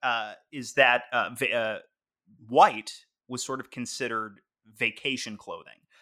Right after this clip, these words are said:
like, summer vacation clothing for the sort of wealthy elite who could afford to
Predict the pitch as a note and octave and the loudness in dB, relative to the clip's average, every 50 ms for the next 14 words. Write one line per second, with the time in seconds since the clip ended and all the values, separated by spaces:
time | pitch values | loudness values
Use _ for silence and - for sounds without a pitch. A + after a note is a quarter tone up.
0 | _ - A2+ G#2 - - - D3+ D3 D3+ D3 C#3 A#2+ B2 A2 - - B2 B2 A#2 | _ -12 -10 -8 -6 -2 2 2 2 2 0 -2 -2 -2 -4 -4 -4 -6 -6 -4
1 | - - A2+ G2+ G2 G2+ G#2 - _ _ _ - - - B2 A#2+ A#2 A2+ G2+ E2 | -6 -8 -8 -10 -10 -12 -18 -20 _ _ _ -10 -4 -2 -2 0 -2 -4 -8 -10
2 | A#1+ G1+ - _ _ - G#2+ G#2 G2+ G#2 G2+ G2 C2 - - - G#2+ G2 G2 G2 | -12 -12 -18 _ _ -12 -12 -10 -8 -8 -10 -10 -12 -12 -14 -16 -16 -18 -10 -4
3 | G#2+ A2+ A#2 - - B2 G#2+ G2+ G2+ G2+ G#2+ G#2+ G#2 - _ A2+ G#2 - - G#2 | -2 -2 -2 -2 -4 -10 -10 -10 -12 -16 -16 -16 -18 -18 _ -18 -18 -18 -18 -18
4 | G2+ - - A#2+ A2+ A2 G#2+ G#2 G2 - - G#2+ G#2 G2 G2 G2 | -20 -12 -6 -4 -2 -2 -2 -4 -6 -10 -12 -12 -12 -14 -16 -20